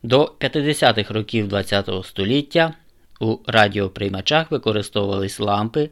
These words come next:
великі й ламкі. У п'ятдесяті роки двадцятого століття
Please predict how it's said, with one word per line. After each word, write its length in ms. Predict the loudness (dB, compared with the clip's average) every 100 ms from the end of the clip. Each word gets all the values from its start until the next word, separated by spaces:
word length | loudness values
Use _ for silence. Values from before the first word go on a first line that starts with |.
| -8 -20 -14
великі 480 | -8 -2 0 0 0
й 80 | 0
ламкі. 460 | 0 0 -2 -6 -8 _ _ _ _ _ _ _ _ _ _ _ _ -4
У 120 | -2
п'ятдесяті 580 | 2 2 2 0 2 4
роки 340 | 2 4 2 2
двадцятого 500 | -2 0 0 -2 -4
століття 600 | 0 0 0 -2 -6